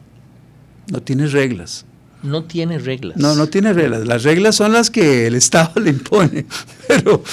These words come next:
Speaker 1: pero en política no hay, no hay deuda que no se pague, ¿no?
Speaker 2: Recomiéndeme una peli-, ¿le gusta el cine?
Speaker 1: Sí, señor.
Speaker 2: Recomiende una película, no importa si es muy vieja o, o no tanto, pero, pero digamos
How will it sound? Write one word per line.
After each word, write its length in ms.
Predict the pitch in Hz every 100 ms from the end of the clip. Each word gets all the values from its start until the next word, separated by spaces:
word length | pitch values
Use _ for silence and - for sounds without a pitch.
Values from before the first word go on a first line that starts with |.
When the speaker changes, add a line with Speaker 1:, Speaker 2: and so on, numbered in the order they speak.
| - - -
Speaker 1:
pero 260 | 180 156
en 60 | 151
política 800 | 127 139 143 139 185 240 220 165
no 120 | 131
hay, 120 | 156 151
no 120 | - 147
hay 120 | 160
deuda 340 | 175 180 214
que 80 | 202
no 140 | 160 165
se 120 | 202
pague, 440 | 202 123 120 107
¿no? 180 | 85 160 - - _ _ - - - - - -
Speaker 2:
Recomiéndeme 600 | 160 180 226 262 302 311
una 180 | 294 269
peli-, 400 | - 160 180 175
¿le 100 | 185
gusta 240 | 185 233
el 60 | 262
cine? 320 | 269 233 92 -
Speaker 1:
Sí, 160 | 151
señor. 320 | 123 117 95 101 175
Speaker 2:
Recomiende 480 | 175 220 254 302 320
una 180 | 320 294
película, 640 | - 165 156 156 - 92
no 280 | 170 220 320
importa 720 | 349 - 302 285 311 262 170
si 160 | 147 -
es 80 | 196
muy 160 | 240
vieja 540 | 170 113 160 208 147 98
o, 220 | 80 55
o 420 | 50 50 57 55
no 220 | 67 143 170
tanto, 420 | 165 190 196 196
pero, 300 | 151 127 110 - - - - - -
pero 300 | 175 160 160
digamos 540 | 165 175 214 233 -